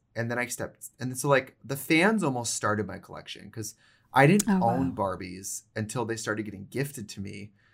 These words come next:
Speaker 1: And then I, the more research I did on what I had, the more I found dolls I wanted to add to the collection. And then it kind of went off the rails. Like, when I'm on tour,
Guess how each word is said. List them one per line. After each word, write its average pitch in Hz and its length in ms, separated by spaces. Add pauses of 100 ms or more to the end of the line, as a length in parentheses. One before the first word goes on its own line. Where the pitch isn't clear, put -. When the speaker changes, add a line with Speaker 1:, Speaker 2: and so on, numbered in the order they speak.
(260)
Speaker 1:
And 127 160
then 139 80
I, 131 140
the 143 140
more 147 200
research 175 420
I 143 120
did 123 240
on 127 180
what 120 140
I 107 80
had, 120 540 (500)
the 139 80
more 131 200
I 127 60
found 143 440
dolls 117 260
I 117 100
wanted 117 420
to - 140
add 110 200
to 107 60
the 107 120
collection. 113 560
And 98 100
then 101 80
it 110 100
kind 101 200
of 98 100
went 98 140
off 90 160
the 90 80
rails. 87 400
Like, 104 160
when 131 80
I'm 156 140
on 165 120
tour, 151 460